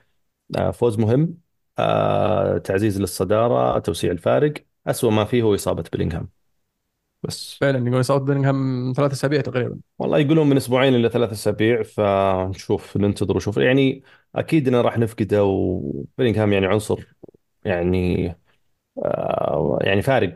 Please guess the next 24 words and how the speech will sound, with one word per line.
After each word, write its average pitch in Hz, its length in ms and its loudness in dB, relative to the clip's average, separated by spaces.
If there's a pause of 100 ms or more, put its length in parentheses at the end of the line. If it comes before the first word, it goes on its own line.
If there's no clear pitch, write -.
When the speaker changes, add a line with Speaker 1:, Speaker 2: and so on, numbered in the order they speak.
Speaker 1:
الفترة 101 280 -2
الأخيرة، 127 360 0
ولكن 156 500 2
إن 143 60 -2
شاء 151 160 0
الله 127 120 4
إن 117 100 2
المباريات 110 380 2
الجاية 104 440 2
ال-، 95 380 -4
البدلة 101 500 2 (440)
اللي 104 180 2
ينتظرون 110 400 2
Speaker 2:
إبراهيم 208 240 2
Speaker 1:
فرصة 151 240 2
Speaker 2:
دياز 95 140 0
موجود 139 300 0
Speaker 1:
زي 123 120 2
إبراهيم 107 200 2
Speaker 2:
يعني، 101 100 2
Speaker 1:
دياز. 104 260 0
إيه، 131 340 0
يعني، 104 200 0 (160)
بالضبط، 98 440 -2